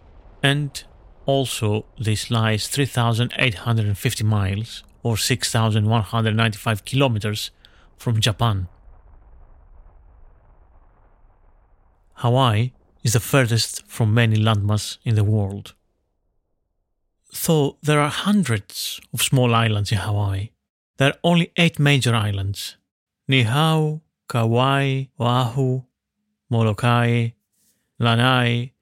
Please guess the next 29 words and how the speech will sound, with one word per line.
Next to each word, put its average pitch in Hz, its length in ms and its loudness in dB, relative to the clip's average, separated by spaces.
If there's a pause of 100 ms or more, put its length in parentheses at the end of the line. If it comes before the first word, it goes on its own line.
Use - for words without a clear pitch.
Kahoolawe, 120 1080 0 (100)
Maui, 117 560 -2 (400)
and 110 140 0
the 113 60 2
island 110 560 0
of 120 100 -10
Hawaii, 107 580 -2 (640)
the 110 80 0
Big 104 240 0
Island. 104 440 -4 (800)
The 143 100 4
shortest 185 440 2
distance 127 480 0
between 131 300 0
Hawaii 127 500 2
and 127 140 0
California 107 720 -2 (200)
is 120 100 -4
between 131 380 0
the 120 120 4
island 120 300 2
of 104 120 -4
Maui 117 540 0 (180)
and 113 240 -2
Point 123 300 2
Arena 110 380 2
near 110 240 0
San 113 220 -2
Francisco. - 600 -6